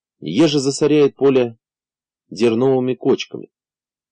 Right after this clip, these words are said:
поэтому ее всегда целесообразно высевать в смеси бобовых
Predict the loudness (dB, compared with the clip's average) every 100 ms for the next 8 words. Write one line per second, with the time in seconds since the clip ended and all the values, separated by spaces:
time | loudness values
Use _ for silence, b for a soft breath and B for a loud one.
0 | _ _ _ _ -2 0 2 2 2 2
1 | 0 0 0 0 -2 -2 -2 0 -2 -2
2 | -4 -4 -2 -2 -4 -8 -8 -2 -2 -2
3 | -2 -2 0 0 0 -2